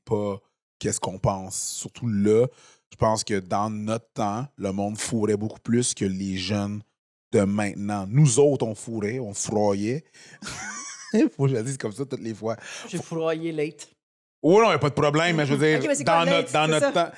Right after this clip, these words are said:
Speaker 1: dans, dans notre, moi, dans notre temps, je pense que c'était plus jeune. Maintenant, je pense que la moyenne d'âge est comme vingt et un,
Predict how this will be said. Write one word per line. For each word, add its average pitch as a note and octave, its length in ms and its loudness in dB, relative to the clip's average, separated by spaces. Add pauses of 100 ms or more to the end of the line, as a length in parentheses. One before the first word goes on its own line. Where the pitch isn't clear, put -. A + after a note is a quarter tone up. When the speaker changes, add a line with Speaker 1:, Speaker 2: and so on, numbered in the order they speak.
(180)
Speaker 1:
dans, E3 240 4
dans E3+ 180 4
notre, E3+ 220 4
moi, G3+ 160 6
dans F3 240 4
notre E3 200 4
temps, D#3+ 140 4
je - 60 -6
pense C#3+ 140 0
que C#3 60 -2
c'était C#3 140 0
plus C3 140 -8
jeune. D#3+ 240 2
Maintenant, E3 560 2 (240)
je - 60 -10
pense D3 200 2
que D3 60 2
la B2 120 2
moyenne B2+ 320 -2
d'âge B2+ 280 2
est A2+ 60 -6
comme A2 280 -4 (560)
vingt G2+ 400 -4
et G2+ 140 -10
un, F#2+ 180 -14